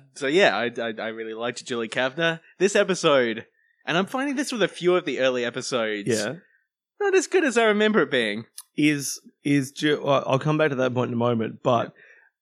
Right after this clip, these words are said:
Speaker 1: Yeah.
Speaker 2: I've decided that we should start giving out awards. Is Julie Kavner your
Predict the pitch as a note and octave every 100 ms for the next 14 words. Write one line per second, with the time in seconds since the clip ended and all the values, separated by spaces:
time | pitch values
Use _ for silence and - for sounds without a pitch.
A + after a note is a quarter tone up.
0 | _ C3 D3+ D3 D3+ C#3+ B2 A2+ A2+ A2+
1 | - A2 B2 A#2 G2+ A2 A2+ G#2+ G#2 A2
2 | G2+ - B2 B2+ - D3 D#3 D3+ C#3+ C3+
3 | B2+ B2+ B2 A#2+ A#2+ A#2+ A#2 A#2